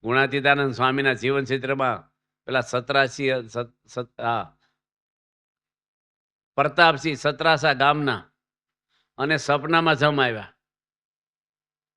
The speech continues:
સપનામાં ચાર જમ આવ્યા હથિયારો લઈને, અને જે ભાગે પેલા તે ઠેઠ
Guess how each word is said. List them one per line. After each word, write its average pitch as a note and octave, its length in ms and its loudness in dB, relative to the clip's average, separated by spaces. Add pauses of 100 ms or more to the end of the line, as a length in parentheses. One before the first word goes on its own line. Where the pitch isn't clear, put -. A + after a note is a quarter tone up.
(120)
સપનામાં D3+ 760 0 (680)
ચાર F3 320 6
જમ E3+ 280 2
આવ્યા D#3+ 320 4
હથિયારો C3+ 420 0
લઈને, A2+ 260 -4 (140)
અને C#3 180 -4
જે D3+ 140 0
ભાગે C3+ 420 0
પેલા F3+ 340 0 (1000)
તે D3+ 140 2
ઠેઠ D#3+ 680 2